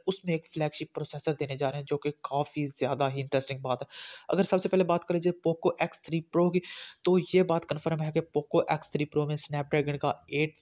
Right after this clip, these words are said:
फिफ्टी फ़ाइव आएगा। एट फिफ्टी फ़ाइव की बात कर लीजिए, तो यार, काफ़ी ज़्यादा फ्लैगशिप सीरीज है उनकी। ब-, आ, Note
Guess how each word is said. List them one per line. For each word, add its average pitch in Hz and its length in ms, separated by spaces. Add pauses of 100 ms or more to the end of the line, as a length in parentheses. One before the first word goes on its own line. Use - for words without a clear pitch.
(100)
फिफ्टी 147 280
फ़ाइव 135 320
आएगा। 135 300
एट 156 160
फिफ्टी 160 260
फ़ाइव 156 200
की 170 60
बात 156 240
कर 156 140
लीजिए, 156 180
तो 156 100
यार, 151 140
काफ़ी 156 560
ज़्यादा 147 420 (720)
फ्लैगशिप 160 460
सीरीज 151 340
है 151 80
उनकी। 147 300
ब-, 151 240 (120)
आ, 151 140
Note 160 200